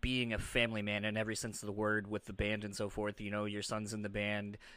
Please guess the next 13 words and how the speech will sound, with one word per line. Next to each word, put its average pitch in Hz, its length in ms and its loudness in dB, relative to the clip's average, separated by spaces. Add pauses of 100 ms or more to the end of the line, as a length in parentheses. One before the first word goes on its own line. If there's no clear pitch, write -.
you've 104 200 -6
done, 107 400 2
you 113 140 -4
know, 101 100 0
projects 107 480 0
with 107 120 -6
your 110 100 0
brother, 104 580 0
your 101 140 -4
wife 104 240 0
is 107 120 -2
your 110 120 -2
manager. 104 580 -2